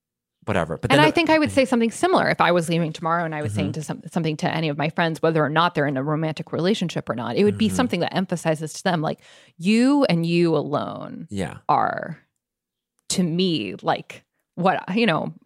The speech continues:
Speaker 2: worth revolving
Speaker 1: Yeah.
Speaker 2: around."
Speaker 1: Yeah. Oh my God. Ugh.
Speaker 2: Yeah. Okay. That brings us to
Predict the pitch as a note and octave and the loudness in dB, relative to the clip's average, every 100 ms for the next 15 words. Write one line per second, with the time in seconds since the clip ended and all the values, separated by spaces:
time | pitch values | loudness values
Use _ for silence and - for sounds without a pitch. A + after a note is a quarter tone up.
0 | G3+ _ _ _ - F3+ F#3+ E3+ - D#3+ | -20 _ _ _ -8 0 2 2 0 -2
1 | D3 F3 - F#3 E3+ - F2+ F#3 G2+ F#2 | 2 0 0 0 0 0 -2 2 2 2
2 | F2 G#2 G#2 F#2 E2 - C#2 C2+ - - | 0 -6 -4 -2 -4 -8 -14 -14 -14 -4
3 | G2+ F3+ D3+ - - _ _ _ - F3 | 0 2 2 2 -4 _ _ _ -4 0
4 | F3 C#3+ F3+ F3 F#3 F#3 - - - D#3+ | 2 2 2 2 2 0 -4 -8 0 0
5 | - - D#3+ D#3+ | -2 -6 -2 2